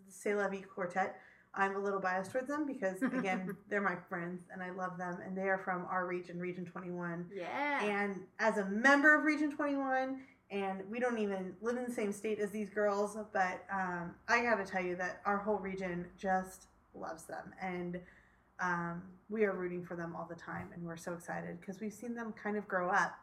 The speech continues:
Speaker 2: Mm-hmm.
Speaker 1: They started, um, all singing in Lori Lightford's, um, high school chorus,
Speaker 2: Mm-hmm.
Speaker 1: choir at, uh, Chandler High School. So they had some pretty good training early on.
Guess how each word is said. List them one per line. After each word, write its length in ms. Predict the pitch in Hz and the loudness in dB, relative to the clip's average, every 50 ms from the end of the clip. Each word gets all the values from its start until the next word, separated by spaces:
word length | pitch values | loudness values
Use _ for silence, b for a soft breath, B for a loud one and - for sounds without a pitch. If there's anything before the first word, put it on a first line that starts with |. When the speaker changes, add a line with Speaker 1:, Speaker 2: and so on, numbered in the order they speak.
| - - 214 | -16 -10 -10
Speaker 2:
Mm-hmm. 300 | 190 175 190 190 185 185 | -10 -8 -6 -6 2 4
Speaker 1:
They 140 | 226 226 | 4 4
started, 500 | 220 - - 233 220 220 220 208 196 - - 185 | 4 4 8 8 8 8 8 2 0 0 -2 -2
um, 280 | 190 180 180 170 170 - | -2 -2 -2 -4 -4 -2
all 100 | 185 196 190 | -2 -2 -2
singing 340 | 196 240 240 233 220 214 196 | -2 -4 -4 -2 -2 -2 -2
in 100 | 185 190 | -2 -2
Lori 220 | 190 202 196 190 | -2 -2 0 0
Lightford's, 640 | 175 170 185 190 190 - 185 180 175 175 - - - _ _ _ _ _ _ _ _ _ _ _ _ _ _ _ - - - | 0 -2 -2 -2 -4 -4 -6 -6 -6 -8 -12 -20 -20 _ _ _ _ _ _ _ _ _ _ _ _ _ _ _ -12 -2 2
um, 280 | 202 208 196 185 185 | 2 4 4 2 -2
high 160 | - - 202 202 | -4 -2 -2 -2
school 440 | 202 - - 160 - - 175 175 - _ | -2 -4 -10 -10 -10 -10 -12 -14 -16 _
chorus, 500 | - - 208 190 180 - - - - - - | -10 -4 -2 0 0 0 -2 -6 -8 -12 -12
Speaker 2:
Mm-hmm. 160 | - 196 180 | -10 -4 4
Speaker 1:
choir 320 | 196 202 185 180 180 170 - | 6 6 6 6 2 -4 -6
at, 320 | 170 175 170 - - 180 | -6 -8 -8 -8 -8 -6
uh, 200 | 175 175 185 185 - | -4 -4 -4 -6 -8
Chandler 280 | - 196 190 180 170 | -8 -6 -4 -4 -4
High 120 | 170 170 170 | -6 -6 -8
School. 280 | 170 - - - - | -10 -10 -16 -18 -16
So 320 | - - 202 180 175 175 175 B B B B B B B - | -10 -4 -2 -2 -2 -2 -4 B B B B B B B 0
they 100 | 220 214 | 0 2
had 260 | 202 208 220 208 208 - | 2 4 2 2 2 0
some 140 | 214 214 | -4 -4
pretty 240 | 208 - 233 220 214 | -4 -4 -4 -4 -4
good 180 | 220 220 214 - | -2 -2 -4 -4
training 460 | - - 226 220 208 190 180 175 175 | -4 -8 -6 -4 -4 -4 -4 -4 -4
early 300 | 175 170 170 170 170 165 | -4 -4 -4 -4 -4 -4
on. 340 | 160 160 160 160 170 202 | -6 -6 -6 -4 -6 -6